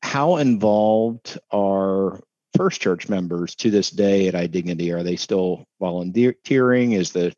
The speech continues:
church still playing a, an important role in the organization?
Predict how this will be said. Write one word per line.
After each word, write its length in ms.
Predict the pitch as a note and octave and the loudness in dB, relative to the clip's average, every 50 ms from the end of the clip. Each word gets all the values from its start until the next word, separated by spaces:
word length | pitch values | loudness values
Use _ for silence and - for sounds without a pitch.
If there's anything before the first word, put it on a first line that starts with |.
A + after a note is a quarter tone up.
| _ _ | _ _
church 300 | - - G2+ F#2 - - | -6 -4 -4 -4 -2 -6
still 260 | - - G#2+ G2 F2+ | -6 -4 -4 -4 -4
playing 340 | - - G#2+ G2+ G2 F#2 F2+ | -4 -4 -4 -2 -2 -2 -4
a, 100 | F2+ F2+ E2 - | -6 -6 -8 -8
an 80 | F#2+ F#2+ | -8 -8
important 420 | F2+ - - G2+ F2+ E2+ F#2 F#2 | -8 -6 -4 -6 -4 -4 -6 -6
role 240 | F#2 F#2+ G2 G#2 G#2+ | -4 -4 -2 -2 -2
in 60 | G#2+ | -2
the 80 | A2 A2 | -2 -2
organization? 720 | A2+ A#2 A#2 A#2+ A#2 A#2+ A#2+ C3 B2+ C3 - - D#3+ D3+ | -2 -2 -4 -6 -6 -6 -6 -6 -6 -8 -8 -12 -14 -14